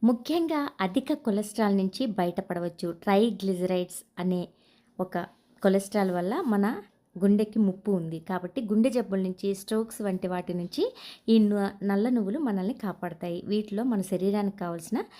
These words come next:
మంచి కొవ్వులు ఉన్నాయన్నమాట. అలాగే మనకి బ్లడ్ ప్రెషర్ ఎక్కువ ఉంటే, గుండె జబ్బులు, ఇతర స్ట్రోక్లు ఎదురయ్యే ముప్పు అధికంగా ఉంటుంది. కాబట్టి నువ్వుల్లో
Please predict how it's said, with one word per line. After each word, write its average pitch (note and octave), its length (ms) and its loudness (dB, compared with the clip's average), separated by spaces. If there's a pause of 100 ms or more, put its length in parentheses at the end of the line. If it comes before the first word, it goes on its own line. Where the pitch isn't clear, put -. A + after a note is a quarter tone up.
(220)
మంచి G#3+ 360 4 (100)
కొవ్వులు F3+ 320 -4 (100)
ఉన్నాయన్నమాట. E3 500 -6 (880)
అలాగే B3+ 400 2 (640)
మనకి A#3 400 4 (300)
బ్లడ్ G#3 220 2 (100)
ప్రెషర్ A3+ 320 0
ఎక్కువ G#3 300 -2
ఉంటే, F#3+ 200 -2 (140)
గుండె G3+ 260 4
జబ్బులు, G3+ 360 -2
ఇతర G#3+ 260 -4
స్ట్రోక్లు G3+ 420 -2
ఎదురయ్యే F#3 380 2
ముప్పు F#3 260 -2
అధికంగా F#3 420 0
ఉంటుంది. F3 320 -6
కాబట్టి F3+ 380 -4 (380)
నువ్వుల్లో G#3 480 2